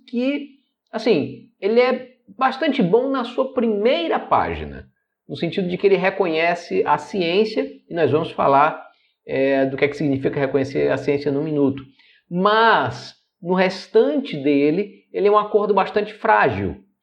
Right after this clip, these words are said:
Ele não cita, por exemplo, em nenhum momento,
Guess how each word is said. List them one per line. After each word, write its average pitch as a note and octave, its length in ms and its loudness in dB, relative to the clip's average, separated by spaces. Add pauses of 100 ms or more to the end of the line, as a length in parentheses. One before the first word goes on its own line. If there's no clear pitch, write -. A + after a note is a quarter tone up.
(320)
Ele E3+ 500 4
não A3 240 2
cita, - 500 -2 (300)
por C4 180 2
exemplo, F3+ 680 -4
em B3 200 0
nenhum C#4+ 400 2
momento, G#3 720 0